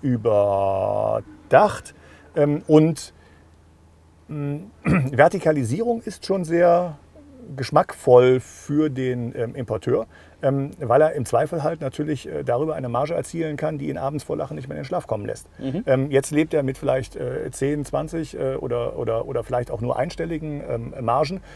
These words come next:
Speaker 1: weil er halt an einen großen Discounter, an eine Baumarktkette, ähm, an einen Postenhändler oder sonst irgendwen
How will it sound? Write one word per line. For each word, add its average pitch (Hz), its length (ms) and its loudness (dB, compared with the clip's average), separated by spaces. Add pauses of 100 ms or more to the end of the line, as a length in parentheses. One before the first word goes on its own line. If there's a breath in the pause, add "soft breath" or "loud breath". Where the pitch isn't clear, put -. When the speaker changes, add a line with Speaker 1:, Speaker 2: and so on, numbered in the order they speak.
(140 loud breath)
Speaker 1:
weil 135 180 6
er 131 80 6
halt 131 240 4
an 120 340 -2
einen 139 120 -2
großen 139 320 -4
Discounter, 139 400 -4
an 120 60 -4
eine 113 60 -6
Baumarktkette, 131 720 0 (340 loud breath)
ähm, 120 220 -2
an 123 140 0
einen 120 180 -6
Postenhändler 131 800 2
oder 120 180 2
sonst 135 300 -2
irgendwen 135 640 0